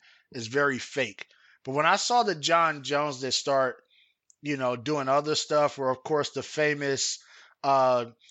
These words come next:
you know, interview with him and Cormier, where he thinks the camera's off and he's like, "Hey, you still there, pussy?"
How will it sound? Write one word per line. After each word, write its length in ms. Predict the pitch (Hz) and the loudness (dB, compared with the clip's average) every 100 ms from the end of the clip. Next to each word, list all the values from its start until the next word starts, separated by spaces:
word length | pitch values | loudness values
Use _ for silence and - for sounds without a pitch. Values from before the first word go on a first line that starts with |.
| _ _ - | _ _ -8
you 160 | 147 | -6
know, 220 | 139 131 135 | -2 -4 -2
interview 580 | 160 160 147 151 156 147 | -2 0 -2 -2 0 2
with 280 | 147 135 | 0 -2
him 280 | 117 151 147 | -2 -4 -2
and 320 | 147 135 131 | -4 -4 -8
Cormier, 720 | - 160 151 139 139 147 147 143 - - - | -4 -2 -2 -2 0 2 2 -2 -12 -20 -4
where 80 | 135 | -2
he 120 | 143 | 0
thinks 340 | 147 160 147 - | 0 -2 -2 -2
the 100 | 147 | -4
camera's 480 | - 151 156 151 156 | 0 2 2 0 2
off 180 | 151 | 2
and 80 | 143 | 0
he's 160 | 147 143 | -6 -2
like, 180 | 127 127 | -2 0
"Hey, 120 | 143 | 0
you 160 | 127 | 0
still 320 | 120 - 156 147 | -4 -2 0 2
there, 160 | 151 | 0
pussy?" 480 | 147 - 185 - 185 | -2 -2 0 2 0